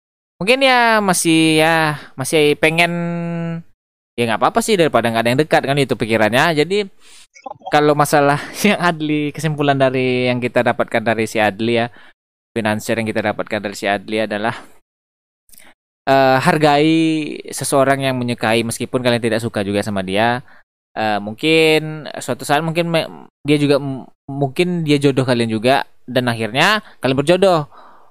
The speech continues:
Jangan seperti Adli yang, eh, ngerasa seperti ya, ya mungkin karena dia mikir, "Apa sih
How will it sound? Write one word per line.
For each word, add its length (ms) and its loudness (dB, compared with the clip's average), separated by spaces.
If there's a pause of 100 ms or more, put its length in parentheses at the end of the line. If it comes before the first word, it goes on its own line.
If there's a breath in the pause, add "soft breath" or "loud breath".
(380)
Jangan 240 0
seperti 240 -2
Adli 720 0
yang, 160 -2
eh, 540 -6 (120)
ngerasa 640 0 (320)
seperti 720 -6
ya, 360 -4
ya 120 -8
mungkin 240 -6
karena 160 0
dia 160 -2
mikir, 400 -2 (1300 soft breath)
"Apa 280 -2
sih 180 -2